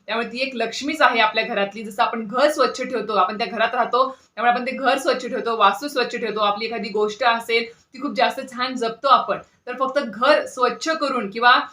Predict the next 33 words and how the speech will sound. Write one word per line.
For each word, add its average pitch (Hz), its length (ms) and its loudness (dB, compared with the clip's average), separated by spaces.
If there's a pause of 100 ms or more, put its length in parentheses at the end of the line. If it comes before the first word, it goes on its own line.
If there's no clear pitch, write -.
(760)
घरच 240 360 2
चांगलं 262 240 6
नीटनेटकं 254 440 -4
ठेवून 262 220 -4
जमणार 226 400 2
नाही 226 180 2
आहे. 220 240 0
तर 233 60 2
आपण 208 280 0
ज्या 233 160 4
वाहनावरती, 220 640 2
ज्या 220 120 -2
गाड्यांवरती 240 600 2
प्रवास 214 420 2
करतो 226 240 -4
आहे 214 160 0
कामानिमित्त, 214 680 0 (400)
कोणाचं 214 360 0
सारखं 226 420 2
फिरतीचं 254 520 -4
काम 226 280 2
असतं, 226 260 -6
कोणाचं 220 420 -2
फक्त 202 220 -6
कामावर 214 440 2
जाण्यासाठी 214 460 -2
लांब 202 220 2
लांब 233 160 2
त्यांना 220 180 -2
कामासाठी 208 380 0
जावं 190 300 2
लागतं, 208 280 -2
जॉबसाठी 202 680 -2